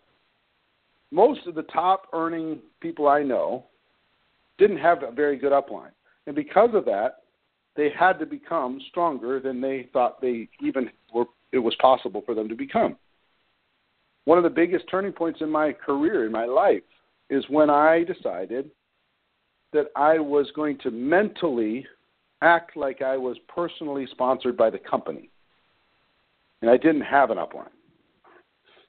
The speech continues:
Once I did that, I was mentally, kind of tricked my mind. I was mentally proud of the fact that I was frontline to the company.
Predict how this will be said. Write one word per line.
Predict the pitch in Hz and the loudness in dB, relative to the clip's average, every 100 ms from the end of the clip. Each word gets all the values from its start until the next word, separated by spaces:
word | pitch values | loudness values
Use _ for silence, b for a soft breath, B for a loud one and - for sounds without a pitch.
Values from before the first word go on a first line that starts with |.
| - | 0
Once | 147 208 233 | 2 4 4
I | 240 | 2
did | 220 196 - | 0 -6 -4
that, | 131 101 92 - - _ _ _ _ _ _ _ _ _ - | -4 -4 -8 -12 -16 _ _ _ _ _ _ _ _ _ -6
I | 135 | -2
was | 151 131 | -2 -2
mentally, | 156 185 170 156 131 131 - - | -4 -4 -2 -4 -4 -6 -12 -6
kind | 160 147 | -4 -2
of | |
tricked | - 196 196 | 0 0 0
my | 185 143 | 0 0
mind. | 127 101 107 120 | 0 -2 -4 2
I | 127 | 2
was | 120 | 2
mentally | 135 156 151 151 131 | 0 0 0 -2 0
proud | 127 - 143 110 110 117 | -2 4 6 6 4 2
of | - | -2
the | - | -6
fact | 113 117 - | -2 -2 -2
that | 120 | -2
I | |
was | 110 101 95 _ _ B B _ _ _ _ | 0 -2 -8 _ _ B B _ _ _ _
frontline | 165 147 143 131 | 2 4 2 -2
to | 127 | -4
the | 113 | -6
company. | - 170 196 208 214 | 0 0 0 -2 -4